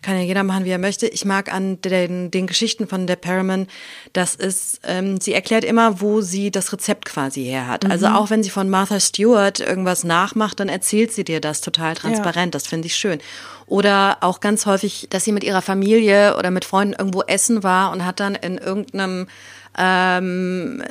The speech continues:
Speaker 1: äh, levantinischen Restaurant irgendeine Spezialität gegessen und das hat sie so verfolgt, dass sie sich fortan, äh, dahinter gefuchst hat und hat versucht, das Ding nachzukochen oder dass sie dann halt irgendwann mal den Mut hatte, da den Küchenchef, die
Speaker 2: Mhm.
Speaker 1: Küchenchefin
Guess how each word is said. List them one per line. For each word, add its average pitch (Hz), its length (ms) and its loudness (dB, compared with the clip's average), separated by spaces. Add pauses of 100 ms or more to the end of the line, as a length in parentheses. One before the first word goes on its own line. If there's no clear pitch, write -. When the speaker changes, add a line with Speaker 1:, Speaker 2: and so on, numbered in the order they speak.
Speaker 1:
äh, 180 280 2
levantinischen 196 540 -2
Restaurant 196 800 2
irgendeine 180 360 -2
Spezialität 185 640 -2
gegessen 175 520 -4
und 170 200 -10
das 180 140 -6
hat 185 100 -2
sie 190 140 -2
so 175 120 -4
verfolgt, 190 600 -4
dass 165 140 -12
sie 180 60 -10
sich 180 160 -8
fortan, 185 600 -2 (520)
äh, 185 240 0
dahinter 196 380 0
gefuchst - 500 -8
hat 190 160 -4
und 175 120 -6
hat 180 100 -4
versucht, 180 380 -8
das - 160 -8
Ding 180 160 -2
nachzukochen 170 720 -4
oder 165 180 -6
dass 160 160 -8
sie - 80 -10
dann 170 180 -4
halt 165 220 -6
irgendwann 180 400 -2
mal 175 140 -2
den 170 160 -2
Mut 175 240 -6
hatte, 180 240 -6
da 175 160 -4
den 175 140 -4
Küchenchef, 190 520 -6
die - 80 -20
Speaker 2:
Mhm. - 40 -18
Speaker 1:
Küchenchefin 202 640 0